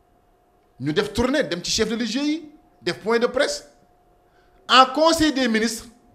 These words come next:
le président Macky Sall jëlee foofu dogal ni fekk maa ngi fi, lii du fi am.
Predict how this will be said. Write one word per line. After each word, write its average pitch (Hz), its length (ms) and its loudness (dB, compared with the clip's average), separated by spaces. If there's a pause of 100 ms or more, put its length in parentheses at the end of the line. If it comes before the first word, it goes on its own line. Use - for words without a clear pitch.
(280)
le 160 180 2
président 175 320 -2
Macky 165 200 -6
Sall 147 300 -4
jëlee 156 180 -2
foofu 151 340 -6
dogal 160 340 2 (460)
ni 156 140 -6
fekk 254 360 0
maa 214 180 6
ngi 190 140 6
fi, 202 200 0 (380)
lii 165 200 0
du 156 80 -4
fi 165 100 -4
am. 110 120 -8